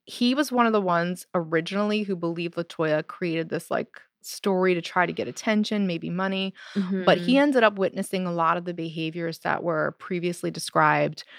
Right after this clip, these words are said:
Speaker 1: the demonic voices, the violent tendencies. And he said he became a believer, especially when one time after he had been at the home, he drove about a mile down to a gas station when all of a sudden the A M F M radio in his squad car changed channels to static,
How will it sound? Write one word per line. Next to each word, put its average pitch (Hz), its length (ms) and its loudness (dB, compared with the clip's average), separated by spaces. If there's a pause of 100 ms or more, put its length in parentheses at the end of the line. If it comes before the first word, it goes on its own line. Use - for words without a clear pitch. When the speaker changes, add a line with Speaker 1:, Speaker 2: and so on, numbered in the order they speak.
(240)
Speaker 1:
the 170 80 -6
demonic 151 380 -4
voices, 175 580 2
the 156 100 -8
violent 147 320 -8
tendencies. 180 840 -2
And 165 200 -6
he 196 200 -4
said 180 220 0
he 185 140 -4
became 180 340 -4
a 165 60 -2
believer, 160 720 0 (920)
especially 233 440 4
when 190 180 2
one 180 160 2
time 175 280 0
after 170 240 0
he 180 120 -4
had 170 100 -4
been 165 140 -4
at 185 100 -8
the 233 80 0
home, 160 400 -4 (340)
he - 140 -6
drove 190 260 4
about 185 240 4
a 170 60 2
mile 165 340 2
down 175 420 0
to - 140 -8
a 170 60 -2
gas 165 320 -2
station 160 680 -4
when 165 140 -2
all 170 160 2
of 190 60 -2
a 202 40 -2
sudden 175 280 -2
the - 140 -4
A 170 40 2
M 170 180 -2
F 170 160 -4
M 175 160 -2
radio 160 540 0
in 170 120 -6
his 170 140 -6
squad 170 380 0
car 165 180 0
changed 160 480 -4
channels 170 680 -2
to 170 120 -2
static, - 840 0